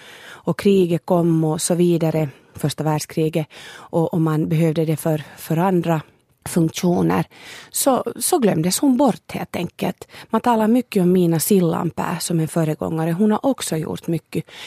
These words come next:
Men Alva Forsius var före henne. Men Alva Forsius blev aldrig riksdagsledamot och hon hade aldrig någon stor organisation eller parti bakom sig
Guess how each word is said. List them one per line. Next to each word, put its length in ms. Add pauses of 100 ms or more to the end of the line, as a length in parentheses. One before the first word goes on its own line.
(120)
Men 120
Alva 240
Forsius 580
var 80
före 300
henne. 440 (260)
Men 120
Alva 180
Forsius 480
blev 180
aldrig 260
riksdagsledamot 880
och 60
hon 140
hade 180
aldrig 300
någon 140
stor 300
organisation 760
eller 180
parti 480
bakom 440
sig 300